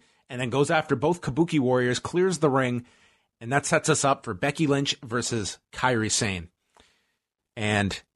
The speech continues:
for those wondering, the power of the mist, that's why we've got Dio Madden here. He explained that the mist is a ninjutsu technique that's been passed down.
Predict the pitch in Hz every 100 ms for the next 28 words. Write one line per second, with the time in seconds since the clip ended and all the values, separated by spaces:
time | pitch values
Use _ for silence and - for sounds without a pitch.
0 | - 135 156 233 156 143 208 165 107 104
1 | 101 _ _ - 123 - 143 196 160 101
2 | 87 _ 143 110 123 165 165 - - -
3 | _ _ _ _ _ _ _ _ _ _
4 | - 139 147 147 156 - 170 151 143 185
5 | 143 98 90 - _ 131 135 - - 156
6 | 185 156 139 135 151 190 - 143 143 127
7 | 131 120 175 226 - 123 90 120 - 104
8 | 98 - - _ 113 110 139 117 147 156
9 | - 143 147 120